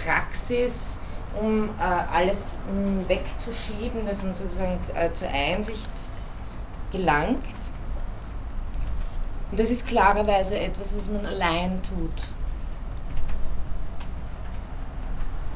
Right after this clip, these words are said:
Was man da allein erschaut. Also wirklich ganz klassisch, wenn Sie an, äh, das, das Höhlengleichnis denken von Platon, das nicht umsonst sich in der Politeia findet,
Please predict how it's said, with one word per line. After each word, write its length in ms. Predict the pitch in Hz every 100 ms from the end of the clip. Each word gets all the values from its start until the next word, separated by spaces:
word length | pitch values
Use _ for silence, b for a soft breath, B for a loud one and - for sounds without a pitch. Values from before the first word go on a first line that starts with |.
| - - - - - - - - -
Was 180 | 165
man 120 | 170 165
da 100 | 156
allein 420 | 156 156 156 175 -
erschaut. 640 | 156 - - 131 135 139 - - -
Also 260 | 175 175 175
wirklich 360 | 208 208 208 -
ganz 200 | 190 180 - -
klassisch, 600 | 165 135 - - 196 175 -
wenn 200 | 165 165
Sie 300 | 175 170 160
an, 320 | 160 165 160
äh, 240 | - 160
das, 100 | 160 - - -
das 140 | - -
Höhlengleichnis 800 | 190 285 254 226 202 202 214 214 -
denken 540 | 180 180 190 196 196 196 - - -
von 140 | 190 190
Platon, 440 | 165 185 - 214 214 -
das 100 | 202
nicht 220 | 214 226 226
umsonst 500 | 233 208 220 254 -
sich 140 | -
in 120 | 202
der 80 | 196
Politeia 640 | 185 185 175 - - - -
findet, 520 | - - 220 - 302